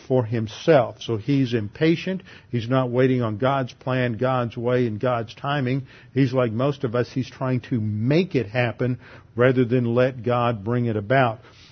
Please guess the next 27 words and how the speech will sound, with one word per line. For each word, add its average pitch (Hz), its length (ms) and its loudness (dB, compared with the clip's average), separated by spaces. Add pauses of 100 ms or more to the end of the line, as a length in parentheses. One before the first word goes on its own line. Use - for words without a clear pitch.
(160)
So 139 180 6
we 127 180 6
see 160 260 2
these 139 240 2
two 151 200 0
deceptions, 123 680 -2
and 110 140 -6
the 101 60 -8
first 147 380 -4
is 123 180 -4
when 123 340 0 (320)
Esau 147 380 2
comes 135 340 0
in 135 140 0
from 123 180 -8
the 104 80 -6
field. 156 440 4
Esau's 123 560 -2
the, 107 300 0 (400)
uh, 107 380 -6 (120)
manly 131 720 2
man. 123 460 0
He's 120 280 -6
not 117 260 -4
the 107 100 -6
girly 113 320 -2
guy. 110 420 -2